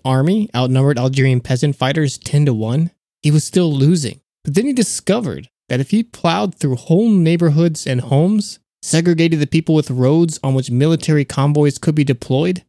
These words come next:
it suddenly became much easier to control the populace. And this is exactly what Haussmann did with these Paris corridors.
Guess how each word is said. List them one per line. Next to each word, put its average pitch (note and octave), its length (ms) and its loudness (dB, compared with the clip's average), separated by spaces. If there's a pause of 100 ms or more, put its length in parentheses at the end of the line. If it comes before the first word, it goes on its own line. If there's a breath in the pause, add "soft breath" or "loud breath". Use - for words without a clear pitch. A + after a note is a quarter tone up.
(140)
it C#3 80 -10
suddenly C4 340 0
became E3+ 380 2
much A#2 640 -2 (160)
easier B2+ 500 2
to G#2+ 80 -6
control A#2+ 360 -2
the A2+ 80 -4
populace. - 720 -6 (200)
And D#3+ 200 2
this C4 160 -4
is A#3+ 180 0
exactly D3 720 0
what B2 220 -2
Haussmann A#2 480 0
did A#2 360 0 (140)
with A2+ 140 0
these A2 180 -2
Paris A2+ 400 0
corridors. G#2+ 720 -2